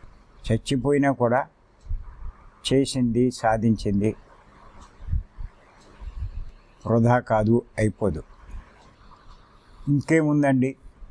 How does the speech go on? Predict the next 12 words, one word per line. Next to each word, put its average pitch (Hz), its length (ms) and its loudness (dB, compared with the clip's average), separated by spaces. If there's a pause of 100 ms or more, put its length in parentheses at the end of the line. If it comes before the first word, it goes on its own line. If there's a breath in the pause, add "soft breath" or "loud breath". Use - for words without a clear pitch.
(540)
కాల్ 143 240 2
చేస్తారు 139 420 0
కదా 123 240 2 (240)
దేహాన్ని 101 460 2
అంటారు. - 320 -12 (1040)
దేహం 143 360 4
కాలుతుంది, 185 600 0 (2000)
ఇక్కడ 214 300 -4 (100)
చేసింది 151 460 -2
మటుకు 127 380 -2
వృధా 107 380 2
కాదండి. 90 480 -4